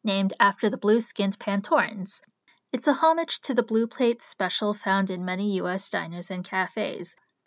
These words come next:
Blue plate specials are affordable combo meals usually consisting of a main meat dish and two sides like vegetables and potatoes. Back in the nineteen twenties, when they first became popular, the meals were often served on blue plates divided into three sections,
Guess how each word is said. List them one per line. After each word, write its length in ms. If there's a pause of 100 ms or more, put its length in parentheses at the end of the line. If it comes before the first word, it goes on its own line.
(240)
Blue 240
plate 460
specials 640
are 200
affordable 480
combo 320
meals 380
usually 300
consisting 600
of 160
a 60
main 340
meat 260
dish 320
and 140
two 220
sides 560
like 260
vegetables 540
and 160
potatoes. 680 (500)
Back 300
in 80
the 100
nineteen 380
twenties, 480
when 200
they 140
first 320
became 300
popular, 680
the 120
meals 320
were 140
often 340
served 360
on 180
blue 260
plates 520
divided 460
into 220
three 240
sections, 680